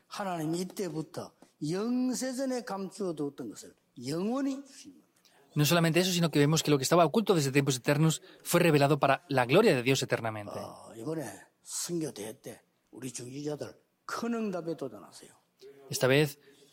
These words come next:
Speaker 2: desafíense en grandes respuestas los líderes de la Iglesia para la Conferencia Mundial de Misiones.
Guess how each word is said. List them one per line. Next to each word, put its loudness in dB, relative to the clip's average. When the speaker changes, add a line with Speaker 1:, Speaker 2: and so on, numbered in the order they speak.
Speaker 2:
desafíense 4
en 4
grandes 4
respuestas 2
los -4
líderes -4
de -4
la 0
Iglesia 2
para -2
la -2
Conferencia -2
Mundial -4
de -10
Misiones. -12